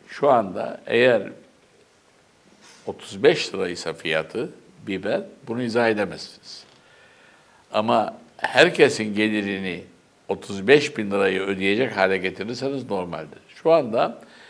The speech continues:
iki grubunda bir gelirler politikası yok.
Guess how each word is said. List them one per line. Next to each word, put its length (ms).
iki 800
grubunda 880
bir 300
gelirler 800
politikası 640
yok. 180